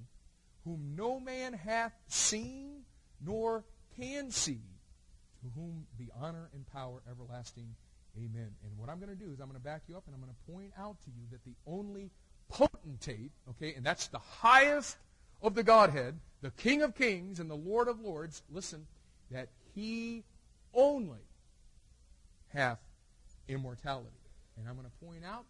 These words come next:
to you that to be immortal in any dictionary on this planet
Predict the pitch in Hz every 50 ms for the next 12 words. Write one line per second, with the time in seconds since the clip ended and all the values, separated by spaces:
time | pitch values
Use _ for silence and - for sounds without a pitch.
0 | - - 131 123 127 127 127 139 - - - 123 117 143 170 175 175 - - 165
1 | 160 160 160 165 170 185 196 226 254 277 285 285 226 165 139 135 156 196 190 -
2 | - - - - - - - - - - - 175 170 170 180 - 208 233 247 262
3 | 269 240 208 240 247 - - - 233 247 247 247 247 240 240 233 214 226 240 247
4 | 240 220 240 240 226 - - - 240 262 285 294 277 202 156 165 196 185